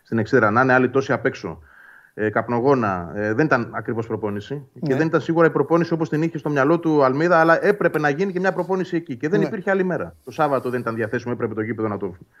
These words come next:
Speaker 1: συμμαζέψουν, έτσι, να το, να καθαρίσουν, να, να, να. Άρα η Κυριακή, η προηγούμενη του αγώνα. Ε, έγινε το αδιαχώρητο, δεν ήταν προπόνηση αυτό. Θέλω να πιστεύω ότι το μυαλό όλων έχει μείνει στο, στο χθες και τέλος, δηλαδή από σήμερα να, να γυρίσει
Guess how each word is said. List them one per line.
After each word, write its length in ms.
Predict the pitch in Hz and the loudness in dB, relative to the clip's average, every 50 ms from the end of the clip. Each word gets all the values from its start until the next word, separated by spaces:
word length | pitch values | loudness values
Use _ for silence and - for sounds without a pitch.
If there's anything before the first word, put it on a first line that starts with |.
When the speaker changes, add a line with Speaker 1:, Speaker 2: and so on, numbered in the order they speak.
| _ _ | _ _
Speaker 1:
συμμαζέψουν, 680 | _ - 127 110 104 98 131 151 - - 220 214 208 - _ _ _ - _ _ | _ -4 -2 -2 0 2 0 0 0 -2 -6 -6 -6 -10 _ _ _ -20 _ _
έτσι, 220 | - 165 165 147 | -10 -10 -8 -6
να 100 | 131 113 | -6 -4
το, 180 | 104 104 101 98 | -4 -4 -4 -4
να 100 | 101 101 | -6 -6
καθαρίσουν, 480 | - 113 110 101 101 135 156 - 131 | -8 -4 -2 0 2 2 0 0 -2
να, 100 | 123 120 | -2 -2
να, 140 | 117 113 113 | 0 0 0
να. 260 | 110 156 202 214 208 - - - - - - _ | 0 0 0 0 -2 -8 -16 -20 -20 -20 -6 _
Άρα 200 | - 180 202 196 | 2 4 4 4
η 60 | 185 | 4
Κυριακή, 380 | 180 180 165 160 156 151 151 135 | 2 2 2 2 2 2 0 -4
η 60 | 120 | -4
προηγούμενη 420 | 123 123 123 123 135 143 143 139 | -2 -2 -2 -2 -2 -4 -6 -4
του 120 | 131 127 120 | -4 -2 -2
αγώνα. 380 | 113 107 107 101 95 92 - | -2 -2 -2 -4 -6 -6 -4
Ε, 120 | 139 139 120 127 | -4 -4 0 0
έγινε 220 | 175 180 165 151 131 | 2 2 2 2 2
το 60 | 127 | 0
αδιαχώρητο, 680 | 117 110 113 110 - 180 208 220 185 220 220 220 214 208 - - - - - - - - _ | 0 0 -2 0 2 2 2 2 2 0 0 0 -2 -4 -10 -18 -20 -20 -20 -20 -20 -10 _
δεν 160 | - 185 185 | 2 4 6
ήταν 160 | 175 156 143 | 6 6 4
προπόνηση 400 | 127 135 127 127 131 127 120 131 | 4 2 0 0 0 0 0 0
αυτό. 240 | 131 120 - 202 208 | -2 2 2 2 2
Θέλω 220 | 208 208 208 196 190 | 2 2 0 2 2
να 120 | 175 165 | 2 2
πιστεύω 320 | 151 156 - - 185 170 | 2 0 0 0 2 2
ότι 120 | 170 165 160 | 2 0 0
το 80 | 165 | -2
μυαλό 260 | 156 156 151 156 160 170 | 0 2 2 4 4 4
όλων 380 | 165 160 160 156 151 151 - - | 4 4 2 0 -4 -6 -6 -6
έχει 220 | - 160 - - 139 | -4 -4 -4 -2 -2
μείνει 180 | 143 151 143 | -2 -2 -2
στο, 160 | 117 135 123 - - - - _ - - - - - - - - | -2 -4 -6 -8 -12 -20 -20 _ -20 -20 -20 -20 -20 -20 -20 -20
στο 160 | _ - 131 | _ -8 -8
χθες 200 | 113 - 165 165 | -2 0 -2 0
και 100 | - - | 0 0
τέλος, 340 | - 160 151 160 185 196 165 | 2 2 4 4 2 0 0
δηλαδή 200 | 156 147 143 151 | 0 0 2 2
από 160 | 147 - 143 | 2 0 -2
σήμερα 300 | 139 - 151 143 139 131 | -4 -2 -2 0 0 0
να, 180 | 131 123 120 113 | 0 -2 -4 -4
να 120 | 113 123 | -4 -4
γυρίσει 560 | 117 110 110 120 143 143 - 196 202 190 180 | -2 -2 -2 -2 -2 -4 -4 -8 -8 -10 -10